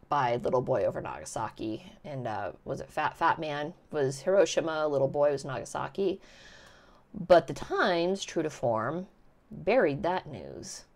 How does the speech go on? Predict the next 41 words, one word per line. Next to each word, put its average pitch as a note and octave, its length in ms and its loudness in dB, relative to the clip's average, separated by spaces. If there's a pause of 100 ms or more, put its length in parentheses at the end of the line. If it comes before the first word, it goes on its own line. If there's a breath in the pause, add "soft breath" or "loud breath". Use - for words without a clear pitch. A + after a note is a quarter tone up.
(180)
That's, - 420 -4
th-, - 120 -2
they D#3+ 140 4
didn't D#3 260 2
want C#3 300 0
people E3 260 0
knowing D3+ 360 6
just C#3 180 -4
how C#3 160 0
horrific C#3 580 4
that A2 300 0
had C#3 220 -6
been. C#3+ 260 -2 (1300 soft breath)
And D#3 520 -2 (240 loud breath)
while E3 260 10
Rindsberg F3 460 4
does D#3+ 160 2
not E3 340 0
touch E3+ 240 0
on E3 140 0
the D#3 80 -2
favorable D#3+ 420 6
reviews D#3 320 4
of D3+ 60 -6
Che D3 240 2
Guevara, G3+ 420 4
he F3+ 140 2
does G#3 200 4
cover G3+ 280 -2
Fidel F3+ 320 0
Castro - 640 -8 (600 soft breath)
extensively. - 720 -10 (1160 loud breath)
And D#3 140 -2
how D#3+ 140 4
the D#3 120 2
Times' F3 480 0
favorable G3+ 480 4
reporting E3 420 4
of D3 60 -4
Fidel, F3 480 4
while B2 340 2